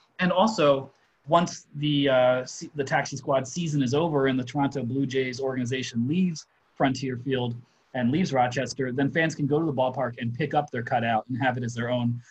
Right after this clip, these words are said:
souvenir. So I just kinda wrote about how the team, uh, went about, you know, devising and executing this, uh, particular offer.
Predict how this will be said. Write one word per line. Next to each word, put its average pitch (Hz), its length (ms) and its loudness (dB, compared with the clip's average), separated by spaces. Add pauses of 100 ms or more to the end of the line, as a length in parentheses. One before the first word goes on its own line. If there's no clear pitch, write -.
souvenir. 127 640 0 (220)
So 196 120 4
I 185 40 6
just 190 160 0
kinda 185 180 6
wrote 156 140 2
about 147 180 2
how 147 100 2
the 135 120 -2
team, 156 400 -2
uh, 131 160 2
went 143 180 -2
about, 131 420 2
you 135 140 -4
know, 120 100 -4
devising 123 720 0
and 120 220 -2
executing 123 600 -6
this, 123 280 -6
uh, 120 140 0
particular 127 560 -4
offer. 127 420 0